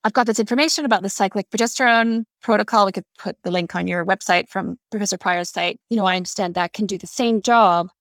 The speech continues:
as the pill in terms of reducing this thickened uterine lining." And if there's no thickened uterine lining, that's actually a sign that it's actually undereating. 'Cause all, typically with true P C O S, there will be some degree of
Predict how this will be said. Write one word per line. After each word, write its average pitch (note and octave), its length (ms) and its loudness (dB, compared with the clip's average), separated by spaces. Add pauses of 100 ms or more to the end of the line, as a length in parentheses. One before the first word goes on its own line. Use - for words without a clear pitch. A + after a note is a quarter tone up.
as G3+ 160 4
the G3 100 -6
pill F#3+ 640 2
in G#3 100 -2
terms G3+ 320 -2
of F#3+ 100 -4
reducing F3+ 460 -4
this - 420 -10 (140)
thickened F3+ 340 -6
uterine F3 280 -6
lining." F3+ 360 -6 (120)
And C#4 100 4
if D#4+ 160 0
there's F4 160 2
no E4 480 4
thickened D4+ 320 4
uterine G3+ 320 2
lining, F#3 460 0 (240)
that's A#3 480 0 (180)
actually B3 380 0
a G#3 60 0
sign G3 340 0
that F3+ 80 -2
it's F3+ 140 -8
actually F3+ 260 -4
undereating. E3 640 -6
'Cause G#3+ 100 -8 (100)
all, A#3+ 360 0
typically A#3 400 -4
with F#3+ 200 -6
true - 200 -4
P G#3 180 -8
C - 80 -6
O F3+ 60 -2
S, F3+ 80 -8
there G3 160 -2
will F#3+ 220 -4
be A3+ 140 -2
some G#3+ 280 0
degree A#3 340 4
of A3+ 180 0